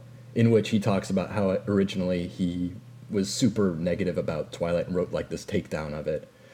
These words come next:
But then, upon getting criticism for that, realized that he was probably asking the wrong questions about it, which,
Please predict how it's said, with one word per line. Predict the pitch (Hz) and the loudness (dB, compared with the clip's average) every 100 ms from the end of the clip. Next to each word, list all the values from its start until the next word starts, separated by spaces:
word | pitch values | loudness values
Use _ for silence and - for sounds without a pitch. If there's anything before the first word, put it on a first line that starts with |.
| - - - - _ _ - | -20 -20 -20 -20 _ _ 0
But | 92 | 2
then, | 104 101 92 87 - - - _ - - | 2 4 2 0 -6 -20 -20 _ -20 -8
upon | - 120 104 | 0 2 4
getting | 98 95 | 2 4
criticism | 147 147 120 101 95 | 4 4 2 0 0
for | 95 | 2
that, | 90 | 2
realized | 95 98 98 92 | 2 4 4 2
that | - | 0
he | 98 | -2
was | 95 | -2
probably | - 90 92 95 80 | -2 -2 0 0 -2
asking | 87 - 92 | -4 -4 -4
the | |
wrong | 85 80 | -4 -2
questions | 120 117 95 85 | 2 2 0 -2
about | 76 76 | -4 -6
it, | 73 | -8
which, | 71 87 - - - | -6 -6 -8 -16 -16